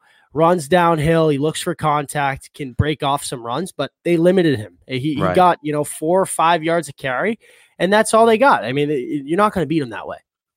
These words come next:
Speaker 2: Well, and I think, I think the big thing is, is that, you know, it's such a different offense.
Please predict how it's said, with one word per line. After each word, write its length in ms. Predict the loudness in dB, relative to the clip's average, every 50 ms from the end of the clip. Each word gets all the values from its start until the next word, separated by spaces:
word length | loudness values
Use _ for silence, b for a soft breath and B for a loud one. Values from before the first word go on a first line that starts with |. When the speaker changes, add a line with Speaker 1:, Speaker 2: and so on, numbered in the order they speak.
| _ -6
Speaker 2:
Well, 120 | -2 0 2
and 80 | 2
I 80 | 2 0
think, 320 | 0 -2 -6 -8 -8 -8 -4
I 140 | -4 -4 -2
think 200 | -2 -4 -4 -6
the 60 | -6
big 240 | -4 -4 -4 -4 -4
thing 240 | -6 -6 -6 -6
is, 320 | -6 -6 -6 -6 -8 -10 -14 -20 -20 -20 -20 -20 -20 -20 -20
is 280 | -14 -10 -10 -10 -8 -4
that, 280 | -4 -2 -2 -4 -6
you 80 | -6 -6
know, 140 | -6 -6 -6
it's 100 | -6 -6
such 140 | -4 -4 -4
a 60 | -4
different 420 | -6 -4 -6 -6 -4 -4 -6 -6 -4
offense. 520 | -6 -6 -4 -2 -2 -4 -4 -4 -8 -14